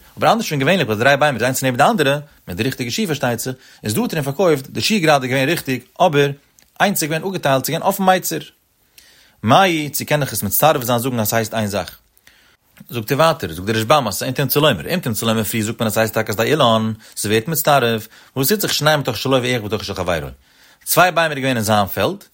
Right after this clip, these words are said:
אבער עס גינג גלייך נעבן דער עק, און האט נאך א בוים, וואס ער געקויפט, און קלאר אויסגענומען, האט צוזאמען מיט דער קרקע, אבער דאס איז שוין אין זיין חברים פעלד, מאי, צו זאגן, איך האב אזוי viele אין חברים פעלד, קען זיך מיט צטרף זיין, פארקויפן דריי ביימער, אדער ניין, ווייל עס אין אן אנדערע פעלד, זאגט מען, זיי קען זיך נישט מיט צטרף זיין. טייקע, בלייבט די גמרא ביי שאלה.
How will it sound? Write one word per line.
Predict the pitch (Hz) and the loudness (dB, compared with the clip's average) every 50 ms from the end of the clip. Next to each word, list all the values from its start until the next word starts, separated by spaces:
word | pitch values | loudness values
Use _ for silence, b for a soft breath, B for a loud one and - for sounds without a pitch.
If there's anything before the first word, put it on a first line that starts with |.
| b b b b b b | b b b b b b
אבער | b 101 | b -10
עס | 98 107 | -8 -4
גינג | 139 139 | -4 -2
גלייך | 120 127 135 127 113 117 | 0 2 2 0 0 -2
נעבן | 120 120 117 110 104 | -4 -4 -4 -4 -4
דער | 101 | -4
עק, | 87 87 90 - - - - b b b b b b b b b b b b b _ - | -4 -4 -6 -8 -10 -16 -20 b b b b b b b b b b b b b _ -8
און | 90 107 | -4 -4
האט | 139 147 - | -2 -2 0
נאך | 151 139 | 0 2
א | 143 | 2
בוים, | 135 135 165 151 135 | 2 4 2 2 2
וואס | 117 - | 0 -2
ער | 156 | -2
געקויפט, | 143 135 123 - - 170 139 131 131 - - - | -2 -2 -4 -2 0 0 0 0 0 -4 -6 -8
און | 117 110 | -8 -6
קלאר | - - 160 143 | -4 -2 0 2
אויסגענומען, | 151 156 135 131 135 123 120 | 2 2 0 0 -2 0 0
האט | 123 120 | -2 -2
צוזאמען | - - 127 131 123 | -2 -2 0 0 0
מיט | 117 110 | 0 -2
דער | 110 - 135 143 | 0 2 2 2
קרקע, | - - - 110 110 110 110 b b b b | 2 2 -2 -2 -2 -2 -4 b b b b
אבער | 104 | -4
דאס | 120 143 139 135 | -2 -2 -2 -2
איז | 120 | -4
שוין | 107 123 127 | -4 -2 -2
אין | 123 113 | -2 -2
זיין | 98 98 | -2 0
חברים | - 113 117 101 95 | 0 2 2 2 0
פעלד, | - - 98 95 92 90 | -2 -4 -4 -4 -2 2
מאי, | 107 117 110 104 98 95 95 95 b b b b b b b | 2 4 4 4 2 0 -4 -6 b b b b b b b
צו | - 113 | -8 -6
זאגן, | 110 127 131 117 | -2 -2 -2 -2
איך | 107 - | -4 -4
האב | 98 90 | -6 -6
אזוי | 113 - | -4 -4
viele | 139 131 113 - | -2 -2 -2 -2
אין | 110 98 | -4 -2
חברים | 90 113 113 107 | 2 2 2 2
פעלד, | 95 - 113 104 92 | 2 0 -2 -2 -2
קען | - 117 113 | -2 -4 -4
זיך | 101 87 | -4 -4
מיט | 90 87 | -6 -4
צטרף | - 123 123 104 92 | 0 0 2 2 0
זיין, | 90 85 78 | -2 -4 -6
פארקויפן | 80 - - 113 101 107 | -6 -6 -6 -4 -2 0
דריי | 107 113 117 | 0 2 2
ביימער, | 117 139 143 127 120 117 113 b b b b b b | 2 2 0 -2 -2 -6 -8 b b b b b b
אדער | 107 107 113 135 | -2 0 2 4
ניין, | 156 165 151 117 - - | 4 4 2 0 -2 0
ווייל | 104 113 123 | 2 2 2
עס | 113 110 | 2 2
אין | 110 113 | 0 0
אן | 113 | 2
אנדערע | 127 139 131 127 123 | 0 0 -2 -4 -4
פעלד, | - 180 165 147 135 123 B B B B | 0 2 2 2 2 0 B B B B
זאגט | - 139 - | -8 -6 -4
מען, | - 113 | -4 -4
זיי | - - | -4 -2
קען | 131 127 | -2 -2
זיך | 117 107 | -2 -2
נישט | 120 107 | -4 -6
מיט | 107 - | -6 -2
צטרף | - 107 98 92 92 | 0 0 0 0 0
זיין. | 110 127 131 131 B B B B B B B | -2 -4 -4 -6 B B B B B B B
טייקע, | - 147 165 156 - 143 | 0 0 2 2 0 -2
בלייבט | 127 110 127 127 120 113 | 0 2 2 2 2 2
די | 117 | 0
גמרא | 110 113 104 | 0 2 2
ביי | 98 95 | 2 0
שאלה. | 87 - 87 78 71 | 0 0 -2 -2 -4